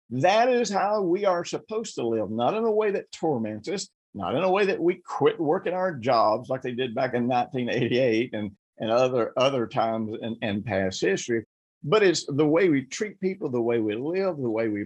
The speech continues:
pray, all of these things. You know, what, what is the passion that's driving us? If we don't have an abiding awareness of his imminent return, then the real truth is we will become slackers. We will cool off.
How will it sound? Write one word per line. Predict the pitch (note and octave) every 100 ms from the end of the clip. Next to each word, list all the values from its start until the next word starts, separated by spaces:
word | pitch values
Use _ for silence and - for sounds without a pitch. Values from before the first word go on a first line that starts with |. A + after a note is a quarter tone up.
| -
pray, | - E3+ E3 D#3 - _
all | - F3+ B3+ C#4
of | A#3+
these | G#3 G3+ -
things. | - G3 D3+ A#2+ - _ _ _
You | D#3
know, | D#3
what, | A2+ A3 C4+ D3
what | F3+ D4
is | D4+ G3
the | D#3
passion | D#3 E3 F3 G3 - C3 B2
that's | B2 A2+ A2+ -
driving | A#2+ G2+ B2 D3+ G#3 C3 G2+
us? | G2 - _ -
If | A#3 C4
we | E3+ G3 B3
don't | C4 A#3+ G#3+
have | F3 D#3 G#2+ A#2 -
an |
abiding | B2 G2 F2+ G#2+ A2 F3 F#3
awareness | D3+ C3 B2+ A#2+ G2 G#2 -
of | C#3 D3+
his | B2+ C#3 B2 -
imminent | D#3 F#3+ A3 G#3+ G3
return, | F#3 F#3 F#3 - G3+ G3+ G#3+ D3 G#2+ _ _ -
then | F#3
the | D#3
real | D#3+ C#3
truth | B2+ - C#4+ C#4
is | G3+ E3+
we | A2 B2
will | F3+ G3+
become | F#3 F#3 E3+ E3+
slackers. | C3+ - A#2+ A#2+ A2 D#2 E2 F#2+
We | A#2
will | D#3+ A#2+
cool | - - G#3+ F3+
off. | B2 F#2+